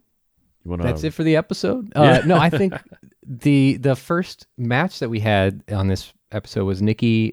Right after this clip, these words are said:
Speaker 2: versus Mercedes Martinez. Were you ready to talk about that?
Speaker 1: Oh, yeah, I'm ready to talk about that. Yeah.
Speaker 2: Okay.
Speaker 1: Yeah,
Speaker 2: All right.
Speaker 1: and, uh, I got a little clip that you're probably not gonna hear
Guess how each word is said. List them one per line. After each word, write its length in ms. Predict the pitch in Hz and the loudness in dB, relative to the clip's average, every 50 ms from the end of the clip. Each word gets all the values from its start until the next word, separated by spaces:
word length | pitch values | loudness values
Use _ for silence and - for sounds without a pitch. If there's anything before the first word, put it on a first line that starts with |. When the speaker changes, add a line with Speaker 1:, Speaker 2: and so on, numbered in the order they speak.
| - | -8
Speaker 2:
versus 800 | - 101 101 107 104 101 - - 101 98 95 92 92 - - - _ | -10 -6 -4 -4 -4 -4 -4 -2 -2 -2 -2 -4 -8 -12 -18 -16 _
Mercedes 680 | - 107 104 - - - 120 120 127 123 87 95 95 - | -4 -4 -4 -4 -4 -2 0 0 2 0 0 -2 -4 -4
Martinez. 480 | 104 101 101 - - 135 147 110 92 | -6 -6 -6 -6 -6 -4 -2 -2 -2
Were 80 | 98 110 | 0 0
you 140 | 110 110 104 | 0 2 2
ready 200 | 113 117 113 113 104 | 2 2 2 2 0
to 80 | 104 | 0
talk 260 | - - 113 110 - | 0 0 -2 -2 -2
about 240 | - 127 127 127 - | -2 -4 -4 -4 -4
that? 180 | 139 135 143 - _ - | -6 -8 -10 -12 _ -4
Speaker 1:
Oh, 120 | - 127 | -2 0
yeah, 180 | 104 98 98 95 | 0 0 0 0
I'm 120 | 101 98 | -2 -2
ready 260 | 90 82 80 80 76 | -4 -4 -4 -6 -8
to 40 | 73 76 | -10 -10
talk 220 | - 78 73 76 | -12 -12 -12 -12
about 200 | 71 69 69 - | -12 -14 -14 -12
that. 220 | 80 78 80 - - _ _ _ _ _ _ | -12 -14 -14 -14 -18 _ _ _ _ _ _
Yeah. 220 | - 104 98 90 85 - _ _ | -4 -4 -2 -2 -4 -8 _ _
Speaker 2:
Okay. 200 | 127 127 - - - _ _ _ _ _ _ _ _ _ _ _ | -6 -6 -6 -8 -10 _ _ _ _ _ _ _ _ _ _ _
Speaker 1:
Yeah, 160 | - 107 107 | -2 0 2
Speaker 2:
All 80 | 107 104 | 2 2
right. 120 | 110 117 | 0 0
Speaker 1:
and, 280 | 113 110 110 107 101 78 - _ _ | 0 0 0 -2 -4 -8 -12 _ _
uh, 300 | 110 107 104 101 98 - - | 0 0 2 0 0 -2 -4
I 120 | - 117 | -4 -2
got 240 | 123 143 139 113 73 | 0 0 0 0 0
a 60 | 101 | -2
little 520 | 110 110 117 127 131 131 131 123 120 117 _ _ _ _ _ _ _ _ _ _ _ _ _ _ _ | -2 -2 -2 0 0 0 -2 -2 -4 -6 _ _ _ _ _ _ _ _ _ _ _ _ _ _ _
clip 400 | - - 120 120 117 107 - - _ _ _ _ _ | -16 -8 -4 -2 -2 -2 -4 -10 _ _ _ _ _
that 240 | - 110 104 90 90 | -4 -2 -2 -2 -2
you're 160 | 110 180 233 | -4 -4 -4
probably 380 | - - - 254 233 226 226 214 | -2 0 0 0 2 2 0 0
not 180 | 214 208 208 | -2 -4 -4
gonna 140 | - 202 196 | -2 -4 -2
hear 320 | 185 208 226 151 - - | -2 -2 -4 -6 -6 -10